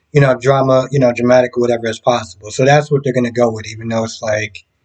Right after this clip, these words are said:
yeah, this is a bad idea. So Sonny and Dex meets Pikeman again, and,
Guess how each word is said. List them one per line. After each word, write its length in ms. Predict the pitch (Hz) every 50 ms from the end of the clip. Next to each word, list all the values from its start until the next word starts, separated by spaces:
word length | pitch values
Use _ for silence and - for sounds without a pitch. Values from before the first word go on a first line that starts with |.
| _ _ _ _ _ _ _ _
yeah, 140 | - 98 92
this 180 | 110 113 - -
is 60 | 117
a 60 | 113
bad 240 | 104 110 107 104 101
idea. 440 | 95 98 101 101 110 - - - - - _ _ _ _ _ _ _ _ _ _ _ - - - - - _ _ _ _ _ _ _ _ _ _ _ _ _ _ _ _ _ _ _ _ _ _ _ _ _
So 200 | - - 175 170
Sonny 540 | 165 - - 226 247 226 165 139 139 156 165 160 - _ _ _ _ _ _ _ _ _ _ _ _ _ _ _ _ _ _ _ _ _ _ -
and 180 | 147 147 143 139
Dex 320 | 127 127 127 123 - -
meets 320 | 123 123 123 120 120 -
Pikeman 400 | - - 127 113 - - 113 110
again, 460 | 113 110 104 101 101 107 117 135 139 _ _ _ _ _ _ _ _ _ _ _ _ _ _ _ _ _ _
and, 720 | - 135 131 131 131 131 131 131 131 127 127 127 123 -